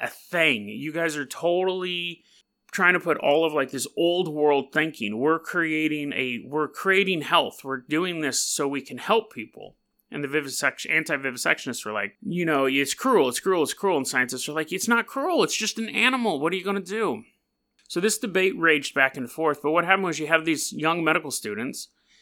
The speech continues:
and, you know, they're college students, so they're gonna get a little rowdy. They started to s-,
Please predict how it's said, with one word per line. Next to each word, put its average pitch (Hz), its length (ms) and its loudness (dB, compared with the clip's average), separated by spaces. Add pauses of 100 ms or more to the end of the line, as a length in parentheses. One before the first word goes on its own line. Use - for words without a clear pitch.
(400)
and, 202 200 2
you 196 60 0
know, 196 60 0
they're 190 140 0
college - 300 4
students, 110 420 -2
so 160 120 2
they're 160 100 2
gonna 175 160 0
get 180 100 0
a 170 40 0
little 175 240 0
rowdy. 170 420 4
They 156 160 -2
started 214 640 0
to 214 240 -6
s-, - 240 -2